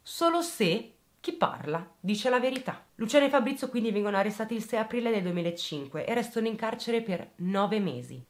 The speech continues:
Nel duemilaotto provano a rimettere insieme il, i cocci del loro rapporto, ma si rendono conto che dopo tutto quel tempo entrambi sono cambiati profondamente. Sono due persone totalmente diverse.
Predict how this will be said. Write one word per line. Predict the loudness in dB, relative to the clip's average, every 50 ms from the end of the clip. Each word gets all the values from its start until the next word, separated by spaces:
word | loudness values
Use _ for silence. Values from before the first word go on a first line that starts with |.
| _ _
Nel | 2 4 4
duemilaotto | 6 6 8 8 8 10 10 8 8 6 2 0 -2 0
provano | 2 6 6 6 6 6 4
a | 4
rimettere | 4 4 2 0 0 -2 -2 -2 0
insieme | -2 -2 -4 -4 -2 0 0 0
il, | 0 -2 -4 -10 _ _ _ _ _ _ -12
i | -12 -12 -12 -8
cocci | -2 0 0 0 0 -2 -4 -4 -2
del | 0 0 2
loro | 2 2 0 0 0
rapporto, | 0 -2 -4 -4 -2 2 2 2 2 0 -4 -12 -14 -8 -4
ma | -2 -2
si | 0 2 2
rendono | 2 4 4 2 2 2
conto | 0 0 0 0
che | -2 -2
dopo | -2 -2 -2 -4 -6
tutto | -10 -8 -8 -6 -4
quel | -4 -4 -4 -4
tempo | -4 -2 -2 -2 -2 0 0
entrambi | 0 0 -2 -2 -2 0 0 0 -2 -4
sono | -6 -4 -4 -4 -4
cambiati | -2 -2 -2 -2 -4 -4 -6
profondamente. | -8 -10 -8 -6 -6 -4 -4 -4 -4 -6 -6 -8 -10 -12 -12 -12
Sono | -8 -6 -4 -2
due | 0 -2 -2
persone | -2 -4 -6 -6 -6 -4 -4 -4 -4
totalmente | -4 -6 -6 -6 -4 -4 -4 -4 -4 -6
diverse. | -4 -4 -4 -6 -6 -8 -14 -16 -18 -18 -20 -20